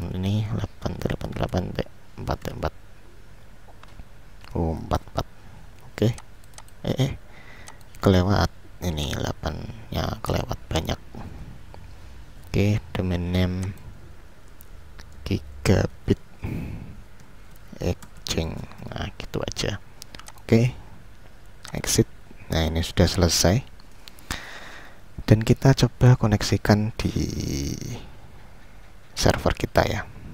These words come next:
Oke, sini kita akan menuju ke server kita. Dan ini sudah ada di server kita ya.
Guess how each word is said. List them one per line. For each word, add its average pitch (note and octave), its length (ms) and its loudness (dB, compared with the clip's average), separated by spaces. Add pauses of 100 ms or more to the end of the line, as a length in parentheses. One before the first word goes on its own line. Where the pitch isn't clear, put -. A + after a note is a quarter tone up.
(760)
Oke, - 240 6 (720)
sini A2 880 6 (720)
kita - 400 4
akan G2+ 400 2 (240)
menuju F2 400 0
ke E2 160 4
server - 320 4
kita. - 480 4 (520)
Dan F#2+ 260 6
ini G#2 320 8
sudah F#2+ 640 8
ada - 320 4
di - 160 4
server - 320 2
kita - 400 6 (720)
ya. E2+ 160 6